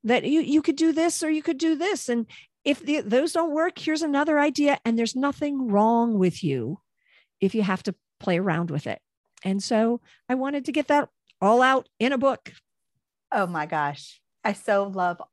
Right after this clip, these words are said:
Speaker 2: all of that. It's, you have touched on so many little nuggets I want to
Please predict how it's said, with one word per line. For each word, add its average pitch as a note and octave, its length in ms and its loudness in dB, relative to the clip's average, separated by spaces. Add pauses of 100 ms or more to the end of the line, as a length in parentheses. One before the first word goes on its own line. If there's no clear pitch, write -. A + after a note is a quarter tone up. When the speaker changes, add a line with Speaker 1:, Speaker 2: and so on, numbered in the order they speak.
(140)
Speaker 2:
all D#3+ 500 -6
of D3+ 280 -12
that. - 400 -12 (400)
It's, A3+ 280 -2 (280)
you D#4 200 4
have D4 140 2 (560)
touched F#3+ 340 -2
on G3 180 -4
so A3+ 220 -4
many A#3 240 -4
little F#3+ 200 -6
nuggets E3+ 380 -6
I E3+ 160 -2
want E3+ 280 -6
to E3 320 -4